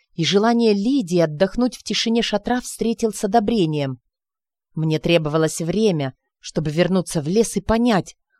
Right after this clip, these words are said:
что же я почувствовал там. Жена будет под защитой, а позже,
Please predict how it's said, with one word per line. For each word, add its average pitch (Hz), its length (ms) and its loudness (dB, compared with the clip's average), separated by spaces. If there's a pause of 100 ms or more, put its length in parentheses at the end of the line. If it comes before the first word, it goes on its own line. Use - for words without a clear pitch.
что - 400 -2
же 202 160 0
я 202 140 2
почувствовал 165 840 -4
там. 151 340 0 (500)
Жена 160 340 0
будет 147 260 -6
под 147 180 -2
защитой, 156 640 -2 (280)
а 151 120 -8
позже, 156 520 0